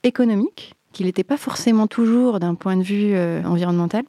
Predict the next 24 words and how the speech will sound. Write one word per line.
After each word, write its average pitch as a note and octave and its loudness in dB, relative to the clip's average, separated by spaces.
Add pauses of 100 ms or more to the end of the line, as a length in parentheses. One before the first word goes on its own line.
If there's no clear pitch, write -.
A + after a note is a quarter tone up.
(600)
Mais G#3+ 4
on G#3 2
a G3 2
vu G3+ -2
quelques G3 -2
modèles, F#3 0
euh, E3 -6
passionnants. F#3 -2
Euh, E3+ -6
on F3 -2
a E3 2
notamment F3 0
un F3 0
producteur F3 -6
qui - -18
s'appelle F3 -4
Ludovic G3 -2
Morel, G3+ 0 (680)
qui - -4
est F3 2
un E3+ 2
gars F3+ 0
qu'on F3+ -2
adore E3+ 0